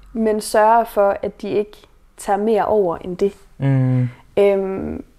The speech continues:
Speaker 1: så første step er at acceptere, og jeg vil sige, måske skal vi nævne, at hvis man har tendens til at få nogle tanker, som er vigtige, altså sådan noget med, "Øj, jeg skulle lige huske at melde os til et eller andet,"
Speaker 2: Ja.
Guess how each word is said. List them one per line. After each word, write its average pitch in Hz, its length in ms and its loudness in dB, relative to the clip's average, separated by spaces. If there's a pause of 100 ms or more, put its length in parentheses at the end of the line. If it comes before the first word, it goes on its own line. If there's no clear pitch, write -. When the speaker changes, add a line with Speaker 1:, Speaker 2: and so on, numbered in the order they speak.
(460)
Speaker 1:
så 208 300 2
første 240 340 0
step 208 280 2
er 202 40 4
at 185 80 6
acceptere, 214 680 0 (520)
og 208 60 4
jeg 208 100 4
vil 202 120 -4
sige, 226 520 0 (140)
måske 220 340 0
skal 208 200 -4
vi 190 60 0
nævne, 190 560 0
at - 340 -2
hvis 202 340 -2
man 190 260 0
har 185 100 -2
tendens 226 540 0
til 214 100 0
at 190 80 2
få 214 200 0
nogle 202 240 0
tanker, 208 520 0 (540)
som 180 540 0
er 196 80 6
vigtige, 190 640 -2
altså 185 200 0
sådan 208 100 -2
noget 208 100 4
med, 214 220 0
"Øj, 247 180 2
jeg 208 120 -2
skulle - 200 -6
lige 214 100 0
huske - 360 -4
at 190 180 2 (440)
melde 202 260 4
os 190 100 0
til 220 200 2
et 220 180 2
eller 214 200 6
andet," 185 300 0
Speaker 2:
Ja. 117 180 2